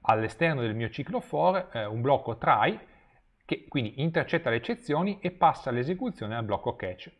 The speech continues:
Quindi in questo caso nel momento in cui io ho una eccezione, quello che risulta è che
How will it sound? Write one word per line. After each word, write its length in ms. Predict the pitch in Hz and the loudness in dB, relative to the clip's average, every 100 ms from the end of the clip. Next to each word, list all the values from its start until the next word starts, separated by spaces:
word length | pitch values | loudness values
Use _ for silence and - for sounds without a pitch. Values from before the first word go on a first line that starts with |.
| _ _ _ | _ _ _
Quindi 260 | - 98 82 - - | -8 -8 -8 -14 -10
in 160 | 147 135 | -4 -2
questo 280 | 135 226 | -2 0
caso 440 | 233 147 160 160 131 | 0 2 2 2 -2
nel 120 | 117 | -2
momento 360 | 120 156 185 170 | -2 0 0 -2
in 80 | |
cui 320 | 139 165 139 135 | -4 -2 0 2
io 120 | 143 | 2
ho 320 | 131 - - | 2 0 -6
una 240 | 170 170 113 | -2 0 0
eccezione, 880 | 104 220 - 135 156 190 190 - - | -4 -6 -4 -2 0 -2 -6 -20 -20
quello 280 | - 196 175 | -4 2 2
che 120 | 123 160 | 2 4
risulta 460 | 214 165 190 180 | 4 2 0 0
è 80 | 127 | 0
che 460 | 156 117 - - | 0 0 -2 -20